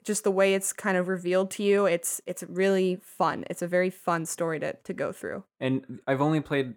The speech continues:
Speaker 2: like, a little past the prologue, so it's not that much, but the story didn't seem, um, too complicated. Like, w-, as they
Speaker 1: Oh.
Speaker 2: were revealing it, I wasn't
Speaker 1: You'll get there.
Speaker 2: confused. No, I mean, I,
Speaker 1: <laughs>
Speaker 2: but
Speaker 1: No,
Speaker 2: I'm
Speaker 1: I know what
Speaker 2: fine
Speaker 1: you're
Speaker 2: if it's
Speaker 1: saying. I know what you're saying.
Speaker 2: complicated, but if it's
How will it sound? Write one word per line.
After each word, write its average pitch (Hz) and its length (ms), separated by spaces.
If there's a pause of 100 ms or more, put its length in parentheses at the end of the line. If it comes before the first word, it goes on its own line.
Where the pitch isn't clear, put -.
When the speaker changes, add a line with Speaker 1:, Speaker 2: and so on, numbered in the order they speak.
Speaker 2:
like, 113 180
a 110 40
little 117 240
past 110 340
the - 80
prologue, 92 520
so 92 120
it's - 160
not 92 200
that 87 120
much, 73 260
but 101 240 (800)
the 110 160
story 120 380
didn't 110 280
seem, 104 600 (320)
um, 95 680 (100)
too 151 240
complicated. 131 560
Like, 131 280 (280)
w-, 131 160
as 147 200
they 170 60
Speaker 1:
Oh. 170 40
Speaker 2:
were 175 140
revealing 147 480
it, 190 120
I 123 120
wasn't 131 160
Speaker 1:
You'll 240 140
get 220 260
there. 233 280
Speaker 2:
confused. - 360
No, 190 240
I 175 80
mean, 190 160
I, 175 140
Speaker 1:
<laughs> - 20
Speaker 2:
but - 100 (100)
Speaker 1:
No, 151 120
Speaker 2:
I'm 214 80
Speaker 1:
I 220 60
know 208 100
what - 20
Speaker 2:
fine 220 60
Speaker 1:
you're 226 80
Speaker 2:
if 175 80
it's - 80
Speaker 1:
saying. 165 120
I 180 40
know 175 140
what 196 100
you're 143 80
saying. 117 140
Speaker 2:
complicated, 110 180
but 120 120
if 120 140
it's - 280